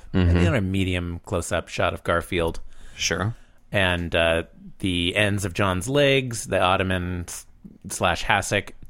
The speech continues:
Speaker 2: which
Speaker 1: Mm-hmm.
Speaker 2: seems to be slightly deflated in this panel. Not sure what that's about.
Speaker 1: Yeah.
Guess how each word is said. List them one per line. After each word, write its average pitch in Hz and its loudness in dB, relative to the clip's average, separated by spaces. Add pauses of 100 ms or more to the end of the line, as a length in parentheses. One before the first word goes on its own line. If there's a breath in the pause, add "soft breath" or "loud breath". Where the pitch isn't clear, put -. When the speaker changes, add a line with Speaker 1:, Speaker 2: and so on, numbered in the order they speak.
(100)
Speaker 2:
which 139 0
Speaker 1:
Mm-hmm. 95 -14 (420)
Speaker 2:
seems - 2
to 185 2
be 139 4
slightly 117 2
deflated 110 0
in 120 0
this 120 -2
panel. 120 0
Not - -8
sure 78 -6
what 69 -4
that's 76 -4
about. 76 -6 (540 soft breath)
Speaker 1:
Yeah. - -14